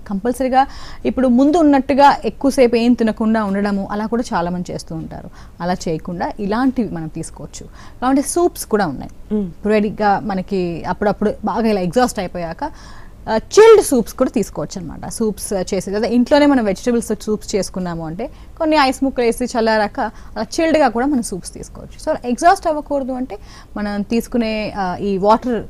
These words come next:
Speaker 1: quantity మన హెల్దీగా మనం తీసుకుంటూ ఉంటే సరిపోతుంది అనమాట.
Speaker 2: So వడదెబ్బ తగలకుండా తీసుకోవాల్సినటువంటి జాగ్రత్తలు ఏముంటాయి? ఎందుకంటే వడగాలులు కూడా విపరీతంగా
Speaker 1: అవును.
Speaker 2: వస్తున్నాయి ఇప్పుడు.
Speaker 1: డెఫినెట్‌గా మన హెడ్ cover అనేది మనం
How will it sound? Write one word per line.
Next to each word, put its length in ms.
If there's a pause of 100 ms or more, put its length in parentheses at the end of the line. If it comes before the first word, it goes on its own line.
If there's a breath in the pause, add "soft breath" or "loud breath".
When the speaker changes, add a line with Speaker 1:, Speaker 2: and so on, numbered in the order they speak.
(140)
Speaker 1:
quantity 540
మన 220 (120)
హెల్దీగా 520
మనం 200
తీసుకుంటూ 520
ఉంటే 280 (140)
సరిపోతుంది 480
అనమాట. 180 (440)
Speaker 2:
So 140
వడదెబ్బ 440
తగలకుండా 760
తీసుకోవాల్సినటువంటి 920
జాగ్రత్తలు 600
ఏముంటాయి? 460
ఎందుకంటే 280
వడగాలులు 580
కూడా 180
విపరీతంగా 640
Speaker 1:
అవును. 220
Speaker 2:
వస్తున్నాయి 380
ఇప్పుడు. 240 (640 loud breath)
Speaker 1:
డెఫినెట్‌గా 640
మన 120
హెడ్ 240 (120)
cover 320 (140)
అనేది 240
మనం 220